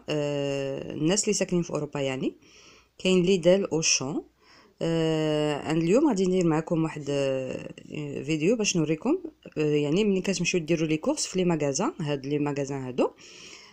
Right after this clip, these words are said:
بلا ما ت-، يعني، غت-، كت-، كتربحوا شويه مع،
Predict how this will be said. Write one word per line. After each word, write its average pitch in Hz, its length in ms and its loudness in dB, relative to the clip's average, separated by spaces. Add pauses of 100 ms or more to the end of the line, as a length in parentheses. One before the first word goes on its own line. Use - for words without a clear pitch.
(140)
بلا 180 280 2
ما 294 140 6
ت-، - 60 -4
يعني، 185 300 4
غت-، 233 500 0 (380)
كت-، 240 560 0
كتربحوا 262 460 -2
شويه 208 340 4
مع، 156 460 2